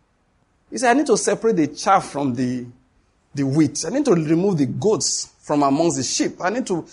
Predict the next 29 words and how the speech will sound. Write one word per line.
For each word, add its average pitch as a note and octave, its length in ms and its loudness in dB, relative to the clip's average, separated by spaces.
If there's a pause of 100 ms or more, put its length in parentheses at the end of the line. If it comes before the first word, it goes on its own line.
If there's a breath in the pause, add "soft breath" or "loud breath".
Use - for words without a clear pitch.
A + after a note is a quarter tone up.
(200 loud breath)
you - 60 -8
know, A#3+ 60 -4
because A#3+ 320 0
you A#3 60 -2
have B3 200 2
a G3 80 4
fake - 340 -6
revival. F3 640 2 (640)
The E3 120 0
largest A#3 680 2
Christian A3 600 -4
congregations F3+ 800 0 (260 soft breath)
on D3 140 0
a D#3 80 4
regular G#3+ 460 2
Sunday D#3+ 500 -4 (200)
in D3 140 -4
a C#3+ 60 -4
country G#3 280 -4
like, D#3 220 2 (140)
eh, D#3 160 -2
in, C#3 240 0
in D3+ 100 0
our D3 160 4
continent, F3 600 -2
they C#4+ 100 0
are C#4 40 0
not C#4+ 220 0
Christians. A#3 560 -6